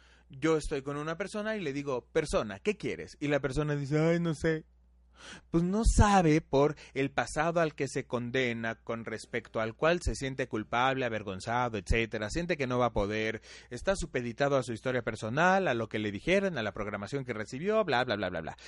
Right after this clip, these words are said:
Y entonces yo le digo, "Ok, si tú no tuvieras miedo y, por ejemplo, no tuvieras prejuicios,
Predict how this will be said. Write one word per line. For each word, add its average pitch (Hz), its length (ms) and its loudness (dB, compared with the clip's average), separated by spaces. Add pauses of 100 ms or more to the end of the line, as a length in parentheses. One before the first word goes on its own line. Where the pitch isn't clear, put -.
(160)
Y 185 120 2
entonces 208 380 0
yo 170 120 6
le 147 100 4
digo, 123 320 0
"Ok, 131 200 2 (760)
si - 200 -2
tú 285 180 2
no 285 240 2
tuvieras 247 460 0
miedo 95 440 -4
y, 139 100 0
por 139 140 -2
ejemplo, 135 300 0
no 175 140 0
tuvieras 202 360 -2
prejuicios, 147 800 0